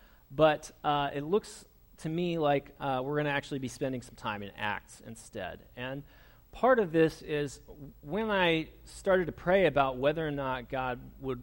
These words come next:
have me step up into this leadership role of pastoring this church, um,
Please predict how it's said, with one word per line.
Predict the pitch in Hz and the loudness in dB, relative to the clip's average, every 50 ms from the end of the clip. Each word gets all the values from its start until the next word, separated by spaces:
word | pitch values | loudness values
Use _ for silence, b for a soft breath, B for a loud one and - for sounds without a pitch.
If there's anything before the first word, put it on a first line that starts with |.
| - - | -12 -8
have | - 143 147 147 147 139 | -2 0 2 2 2 0
me | 139 139 131 127 127 | -4 -8 -8 -10 -12
step | - - - 156 143 - - | -14 -8 -4 -4 -2 0 0
up | 143 135 - 135 | 0 0 0 -2
into | 131 127 117 | -8 -10 -10
this | 123 123 117 110 - - | -10 -10 -12 -12 -12 -12
leadership | 135 135 135 135 123 - 135 117 - | -12 -10 -10 -10 -12 -12 -14 -14 -12
role | 131 127 120 117 113 113 110 113 - - - - | -8 -6 -6 -4 -6 -6 -8 -10 -14 -20 -20 -18
of | 120 - - - - | -18 -18 -16 -8 -4
pastoring | 143 143 135 - - 147 135 123 117 | -4 -2 -4 -4 -6 -10 -10 -10 -10
this | 120 - - - | -12 -14 -16 -16
church, | - - 160 139 120 113 - - - - b b b b b b b b b | -10 -6 -4 -4 -4 -6 -8 -12 -18 -20 b b b b b b b b b
um, | - 135 127 123 123 120 117 123 | -4 -2 -2 -2 -2 -4 -8 -12